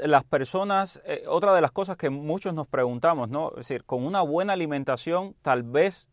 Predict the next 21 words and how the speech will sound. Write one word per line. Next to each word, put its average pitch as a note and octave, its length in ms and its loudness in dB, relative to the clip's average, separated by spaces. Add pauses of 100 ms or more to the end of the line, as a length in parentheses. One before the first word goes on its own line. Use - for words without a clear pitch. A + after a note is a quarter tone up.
(140)
podría C3+ 380 0
ser D#3+ 340 -2 (320)
más C#3+ 380 0
fácil E3 420 2
pasar B2+ 360 2
por C#3 180 0
estas C#3+ 240 0
enfermedades, B2 520 2
porque B2+ 280 -4 (260)
estamos E3 380 0
viendo, F#3 340 0
y C3+ 120 -8
sobre B2+ 200 0
todo F3 180 2
a D#3+ 60 6
mí D3 100 0
me, E3+ 200 -4
me A#2+ 160 -6
da C3+ 160 2
mucha D#3+ 400 2
tristeza C#3 580 -4